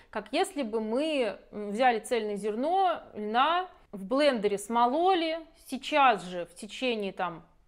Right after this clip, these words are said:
м, пяти-десяти минут в кашу положили и данный продукт таким образом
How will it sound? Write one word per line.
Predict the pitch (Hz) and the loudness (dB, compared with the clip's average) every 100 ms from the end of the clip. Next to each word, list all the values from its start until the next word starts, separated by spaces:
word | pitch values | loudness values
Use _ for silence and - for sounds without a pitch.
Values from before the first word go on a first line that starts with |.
| _ | _
м, | 202 190 | -14 -10
пяти-десяти | 247 233 233 233 180 196 202 220 214 220 254 | -8 -8 -6 -4 -4 -8 -12 -12 -12 -6 -4
минут | 226 240 226 | -2 -2 -2
в | 220 | -4
кашу | - 220 - | 2 2 0
положили | 196 196 190 190 254 339 330 302 311 - - - | -8 -2 -2 -2 -2 0 0 -4 -8 -20 -20 -10
и | 247 302 311 - _ _ _ - | -4 -4 -4 -12 _ _ _ -10
данный | 190 254 240 208 | 2 2 2 -2
продукт | 202 196 202 359 - - | -4 -4 -2 -4 -6 -8
таким | 208 208 202 | -6 -6 -6
образом | - 269 240 214 220 | -4 -4 -4 -6 -8